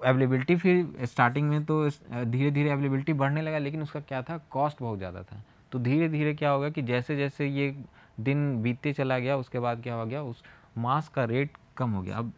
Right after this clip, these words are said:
हर जगह, हर जगह आप जाइए तो मास्क का एक जो नॉर्मल, अ,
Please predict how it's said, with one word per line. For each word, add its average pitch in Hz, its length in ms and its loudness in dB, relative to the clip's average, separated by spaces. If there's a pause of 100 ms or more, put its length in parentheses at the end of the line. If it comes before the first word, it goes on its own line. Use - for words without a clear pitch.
(120)
हर 156 200 2
जगह, 143 440 -2 (100)
हर 131 200 -2
जगह 143 160 0
आप 135 100 0
जाइए 127 300 -2
तो 131 140 -6
मास्क 117 300 -4
का 117 80 -8
एक 131 380 -4
जो 120 260 -2
नॉर्मल, 117 460 0
अ, 95 40 -8